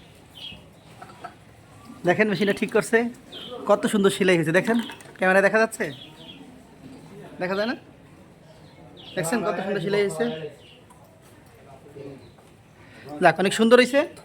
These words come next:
তো দোয়া করি ওনার কাজটাও ক্লিয়ার হোক। ওনার সাথে আমি দু এক জায়গায় চাকরির ব্যাপারে কথা বলছি, চাকরিটা ইনশাল্লাহ হয়ে যাবে।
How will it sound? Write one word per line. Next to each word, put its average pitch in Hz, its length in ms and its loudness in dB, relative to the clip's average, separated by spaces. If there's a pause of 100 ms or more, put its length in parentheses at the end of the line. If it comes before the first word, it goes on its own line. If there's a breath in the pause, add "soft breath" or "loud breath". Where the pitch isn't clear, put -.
(880)
তো 214 80 2
দোয়া 247 240 10
করি 269 360 0
ওনার 226 260 2
কাজটাও 220 340 -4
ক্লিয়ার 220 300 -2
হোক। 233 200 -4
ওনার 202 140 -2
সাথে 196 160 -8
আমি 208 100 0
দু 190 140 0
এক 202 100 4
জায়গায় 202 180 0
চাকরির 214 240 2
ব্যাপারে 196 240 0
কথা 208 200 2
বলছি, 190 220 0
চাকরিটা 196 280 4
ইনশাল্লাহ 190 340 4
হয়ে 185 160 6
যাবে। 202 300 4